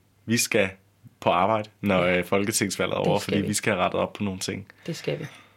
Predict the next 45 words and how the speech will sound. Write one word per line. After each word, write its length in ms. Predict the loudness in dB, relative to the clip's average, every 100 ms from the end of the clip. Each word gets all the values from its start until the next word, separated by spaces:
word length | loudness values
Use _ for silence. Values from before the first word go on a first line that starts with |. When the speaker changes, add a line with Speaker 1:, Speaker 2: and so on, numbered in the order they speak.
| _ _ _
Speaker 1:
Og 80 | -12 -4
det 80 | -2
må 100 | 0
vi 100 | -2
jo 80 | -2
bare 280 | -2 -2 -4 -16 -20 _ _ _ _ _ _ -6
komme 220 | -4 -2
i 40 |
gang 220 | -2 -4 -6
med. 80 | -10 -14 -20 -20 -18 -16 -10 -2
Men 140 | 2
vi 60 | 2
skal 260 | 2 0 2
videre 220 | 2 2
til, 340 | 2 2 4
øh, 260 | 2 2 -2 _
det 420 | 2 2 2 -4 -6
sidste 420 | -2 0 0 -2 -2
indslag 300 | -2 0 -2
i 20 |
dag, 200 | -2 -6 _ _ _ _
som 140 | -6 -2
nemlig 280 | -2 -2 -4
er 100 | -6 -4
dagens 500 | -4 -4 -6 -6 -6 _ _
valgkampstip. 920 | -4 -4 -4 -4 -4 -4 -2 -2 -4 -8 _ _ _ -20 -20 -20 -20 -20 -4
Og, 240 | 0 2
øh, 100 | 0 0
det 120 | 0
er 60 | 0
sådan 220 | 0 -2
så, 160 | 0 -2
at 160 | -2 -6 0
du 100 | 0
og 60 |
jeg, 300 | 2 0 -4 -6
Linda, 260 | -6 -4
hver 160 | -2 -2
især 240 | 0 0
kommer 300 | 0 -2 -2 -2
med 120 | -6
et 100 | -6
tip 240 | -4 -4
til 160 | -4 -2
lytterne, 300 | -2 -2 -6